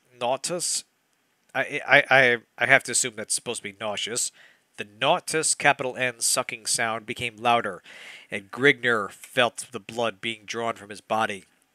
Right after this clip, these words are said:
With each hi-, hiss of hideous pucker, the thing increased in size. Grignr shook his foot about madly in an attempt to dislodge, to dislodge the blob, but it clung like a leech,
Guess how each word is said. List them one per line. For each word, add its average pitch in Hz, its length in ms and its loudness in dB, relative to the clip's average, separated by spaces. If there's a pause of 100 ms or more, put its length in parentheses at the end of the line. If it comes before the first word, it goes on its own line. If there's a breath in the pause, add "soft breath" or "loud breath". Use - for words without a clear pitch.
With 110 180 -16
each 127 280 -2
hi-, - 240 -16
hiss - 420 -2
of 113 120 -8
hideous 120 360 -4
pucker, - 480 -4 (300 loud breath)
the 123 60 -14
thing 127 260 0
increased 117 500 -6
in 101 80 -18
size. 110 640 -2 (580 loud breath)
Grignr 120 340 0
shook - 300 -6
his 110 140 -2
foot 131 260 -4
about 123 460 4
madly 117 460 0
in 104 80 -16
an 104 80 -18
attempt 117 320 -6
to 117 80 -12
dislodge, 110 460 -4 (160)
to - 80 -14
dislodge 113 520 -4
the - 80 -12
blob, 98 500 -6 (280 loud breath)
but 120 80 -6
it - 120 -8
clung 147 340 -2
like 131 160 -2
a 123 60 -4
leech, 127 440 -2